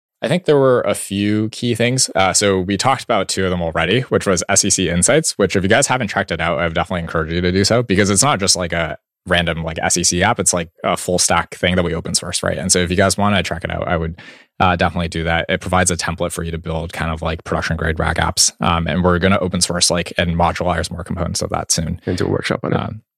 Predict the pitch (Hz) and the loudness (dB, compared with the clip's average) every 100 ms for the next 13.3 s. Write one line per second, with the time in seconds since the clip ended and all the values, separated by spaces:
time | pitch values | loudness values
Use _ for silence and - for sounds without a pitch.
0 | - - - _ - 95 95 92 95 127 | -4 -4 -4 _ -2 2 4 4 4 2
1 | 110 - 90 - - 92 87 80 - _ | 2 0 0 0 2 2 4 2 -2 _
2 | 104 139 180 - - _ - 110 110 139 | 0 2 0 -8 -20 _ 0 4 6 6
3 | 135 101 92 92 82 80 80 82 82 87 | 2 -2 -4 -4 -2 -2 -2 -2 -2 -2
4 | 80 85 82 82 80 80 80 76 82 107 | -6 -8 -6 -6 -6 -6 -6 -6 0 2
5 | 151 - - 87 85 80 85 92 95 90 | 2 -2 0 2 4 4 2 2 2 0
6 | 85 85 87 85 80 - - _ - 196 | 0 0 0 -2 -4 -12 -20 _ 0 2
7 | 92 - 92 87 98 90 85 82 87 95 | 0 2 2 2 0 -2 -2 -2 0 0
8 | 85 82 80 80 78 87 82 82 82 - | 0 -2 -2 -2 -2 -2 -2 -2 -2 -2
9 | 80 101 151 98 87 87 82 80 - 92 | 0 2 2 2 2 2 2 0 0 0
10 | 85 87 82 82 80 78 - 82 82 82 | 2 2 2 2 0 -2 -2 -4 -2 -2
11 | 80 78 82 80 82 90 - 101 165 - | -2 0 0 -2 -2 0 2 2 2 2
12 | 98 - 90 87 92 87 - - 90 87 | 2 4 0 2 0 -2 -6 -2 0 0
13 | 87 87 | 0 -2